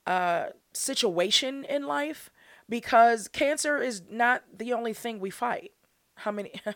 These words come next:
<laughs> how many people know that? Um, there are so many other people out here. I mean, how many times we have to turn on the news and we see bad things happening because people don't know, know how to process emotions or things that they're going through.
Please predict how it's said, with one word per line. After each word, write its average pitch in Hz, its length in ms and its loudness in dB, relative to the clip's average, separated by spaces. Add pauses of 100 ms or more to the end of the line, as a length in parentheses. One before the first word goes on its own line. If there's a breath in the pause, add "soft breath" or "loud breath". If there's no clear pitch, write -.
(160)
<laughs> - 320 -20
how 247 140 2
many 254 200 -2
people 247 260 -2
know 220 160 0
that? 220 340 -2 (380 loud breath)
Um, 190 300 2 (100)
there 233 180 2
are 233 80 0
so - 240 4
many 233 180 -2
other 220 140 2
people 190 360 -4
out 180 160 0
here. 180 160 0
I 175 60 4
mean, 180 160 -4
how 208 100 -2
many 202 180 -8
times 175 300 -6
we 175 100 -6
have 165 140 -4
to 160 60 -12
turn 160 220 -8
on 151 180 -8
the 147 60 -10
news 269 600 -6 (400 loud breath)
and 202 100 -2
we 214 80 -4
see 202 220 -4
bad 165 360 0
things 196 260 -10
happening 196 720 -6
because 165 360 -6
people 190 380 -10
don't 160 200 -4
know, 156 120 -8 (520 loud breath)
know 185 120 0
how 175 120 2
to 165 80 -4
process - 640 -4
emotions 160 640 -4
or 147 80 -10
things 165 280 -12
that 156 160 -6
they're 156 120 -8
going 170 380 -8
through. 151 360 -8